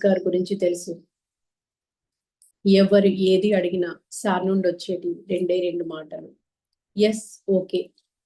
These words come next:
అలా సిద్ధంగా ఉంటారు మరి అన్నింటికి. So వెంటనే సరే అన్నారనమాట. ఇక ఆ రోజు రాత్రి మెడిటేషన్‌లో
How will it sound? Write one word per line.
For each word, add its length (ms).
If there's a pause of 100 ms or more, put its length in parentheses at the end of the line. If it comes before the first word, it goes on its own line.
(720)
అలా 180
సిద్ధంగా 600
ఉంటారు 460 (220)
మరి 180 (120)
అన్నింటికి. 580 (440)
So 160 (200)
వెంటనే 440 (160)
సరే 340
అన్నారనమాట. 720 (760)
ఇక 180 (440)
ఆ 160
రోజు 340
రాత్రి 420
మెడిటేషన్‌లో 840